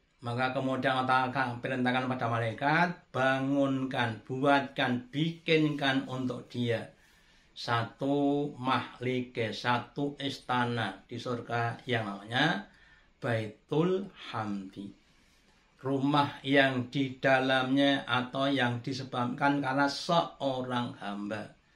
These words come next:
masih mau dan mampu bersyukur meskipun diberi musibah.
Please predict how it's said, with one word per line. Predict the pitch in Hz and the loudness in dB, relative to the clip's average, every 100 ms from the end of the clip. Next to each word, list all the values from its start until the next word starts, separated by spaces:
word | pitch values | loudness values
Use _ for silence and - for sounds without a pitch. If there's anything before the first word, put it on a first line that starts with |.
| _ _ _ _ _ | _ _ _ _ _
masih | 113 113 117 - 156 160 156 - - | -4 -2 -2 0 2 4 2 -4 -12
mau | 127 131 127 139 147 147 - | -2 2 4 4 2 -2 -2
dan | 135 131 131 | 2 2 2
mampu | 131 131 123 123 147 151 147 | 0 0 0 -2 -2 -2 -2
bersyukur | - 127 - - 185 185 - 143 120 | -4 -4 -4 -4 -4 -4 -2 -2 -2
meskipun | 117 - 131 135 139 | -4 -6 -2 0 0
diberi | 127 113 - 104 127 | -2 -8 -8 -8 -4
musibah. | 117 - 101 - 101 | -4 -6 -14 -16 -18